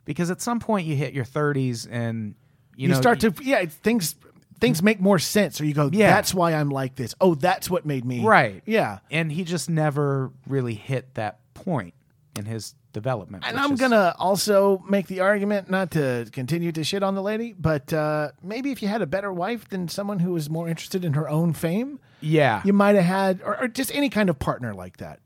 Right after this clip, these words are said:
Speaker 2: that was more interested in, like, "Why are you hurting?" And
Speaker 1: Right.
Speaker 2: not, like, "How is your pain make me famous?"
Speaker 1: Right.
Speaker 2: You
Speaker 1: I,
Speaker 2: know?
Speaker 1: I read an interview with Courtney Love once, and they asked her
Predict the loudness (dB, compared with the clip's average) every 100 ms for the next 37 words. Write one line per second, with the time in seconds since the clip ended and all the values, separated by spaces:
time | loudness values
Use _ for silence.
0 | -6 -4 -2 -2 -4 -8 -14 _ _ _
1 | -4 2 2 4 2 2 2 2 4 2
2 | 0 -4 -6 -2 0 0 0 0 0 -2
3 | -4 -12 -18 _ 2 6 8 6 4 2
4 | 0 -4 _ -6 0 2 2 2 0 0
5 | 0 0 -4 -10 _ -6 -4 -4 -4 -6
6 | -8 -12 -16 -8 2 4 4 2 2 2
7 | 2 2 2 0 0 -2 -4 -4 -4 -4
8 | -6 -8 -4 -4 -4 -6 -4 -4 -6 -6
9 | -8 -12 -10 -8 -8 -4 -4 -4 -10 -6
10 | -4 -2 -2 -4